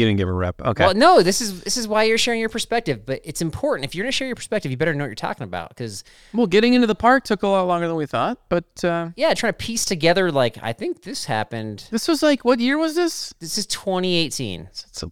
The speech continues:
Speaker 1: wow. It seems
Speaker 2: We're
Speaker 1: like
Speaker 2: setting the stage. We
Speaker 1: it
Speaker 2: ha-,
Speaker 1: feels
Speaker 2: we
Speaker 1: like it was
Speaker 2: started our po-
Speaker 1: longer ago, honestly.
Speaker 2: Well, we started our podcast, like, right at the end of twenty seventeen.
Speaker 1: Yeah.
Speaker 2: And so this is, like, our first big trip. So now we're, you know, we're like, "Okay, we got a podcast. We gotta pull off a
Speaker 1: We, we
Speaker 2: really
Speaker 1: gotta
Speaker 2: good
Speaker 1: do it.
Speaker 2: trip."
Speaker 1: Yeah.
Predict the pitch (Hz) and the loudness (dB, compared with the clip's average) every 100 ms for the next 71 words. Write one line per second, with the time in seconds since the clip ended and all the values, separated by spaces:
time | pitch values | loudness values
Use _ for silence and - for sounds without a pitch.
0 | - 104 87 98 - - 117 98 95 85 | -6 -6 -6 -10 -12 -4 -2 0 0 2
1 | 160 170 202 - 127 139 156 240 311 381 | 4 4 4 2 2 4 4 4 4 4
2 | 330 - 214 - 131 135 104 95 92 92 | 4 4 4 4 4 4 2 0 -2 -4
3 | - 117 101 95 - 160 170 165 226 254 | -6 -4 -2 -2 2 4 4 4 2 2
4 | 208 - 151 147 143 120 113 123 117 127 | 0 4 2 2 2 2 0 -4 -2 0
5 | 131 131 123 107 120 113 113 107 104 98 | 0 -4 -8 -8 -8 -6 -6 -6 -8 -8
6 | 98 - - 120 90 90 170 185 185 156 | -10 -16 2 4 4 2 -2 0 2 2
7 | 135 - 165 135 120 143 139 - - 135 | 0 -2 -4 -4 -4 -2 0 -2 -2 0
8 | 113 - - - - - 135 143 160 165 | 0 -4 -20 -20 -8 -4 0 4 4 4
9 | 151 139 135 127 113 113 107 101 113 - | 2 2 0 -2 -2 -2 -2 -2 -2 -2
10 | 113 98 110 127 - 131 120 123 110 120 | -4 -2 -2 -2 -2 0 0 -2 -4 -4
11 | 113 107 - 147 131 113 107 104 101 113 | -4 -4 -4 -2 0 2 0 -2 -2 0
12 | 131 120 117 107 107 101 98 95 - 107 | 2 6 6 6 4 4 0 -4 -4 -2